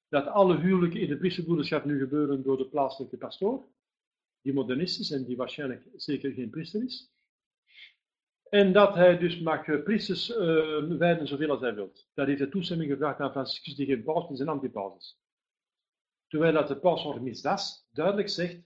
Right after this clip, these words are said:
"Geen gemeenschap met ketters. Wie gemeenschap heeft met ketters, ondergaat het lot van de ketters." En Bossuet zegt: "Dat is een van de belangrijkste documenten van de geschiedenis van de kerk." Dus over de broederschap,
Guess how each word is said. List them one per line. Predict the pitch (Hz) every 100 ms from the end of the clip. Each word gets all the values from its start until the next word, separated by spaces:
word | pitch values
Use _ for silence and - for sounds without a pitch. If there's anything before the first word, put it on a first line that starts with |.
| _ _ _ _
"Geen | 165 104 190 285 220
gemeenschap | 185 196 202 - 170
met | 156 139
ketters. | 135 - 107 - _ _ _ _ _
Wie | 131 170
gemeenschap | 160 143 233 285 226 202
heeft | 185 160
met | 127
ketters, | 240 233 233 -
ondergaat | 185 147 143 180 175
het | 151
lot | 175 254 - -
van | 170
de | 151
ketters." | 139 123 - - _ _ _ _ _ _ _ _ _ _ _ _ _ _
En | 139 120
Bossuet | 147 - 147 220
zegt: | 214
"Dat | 175
is | 127
een | 131
van | 123 117
de | 113
belangrijkste | 131 254 262 240 -
documenten | 170 170 196 190
van | 151
de | 135
geschiedenis | 131 - 196 170
van | 165
de | 143
kerk." | 127 - _ _ _ _ _ _ _ _ _ _ _ _ _ _ _ _ _ _
Dus | 147 143 277
over | 190 143
de | 139
broederschap, | 180 254 - - - -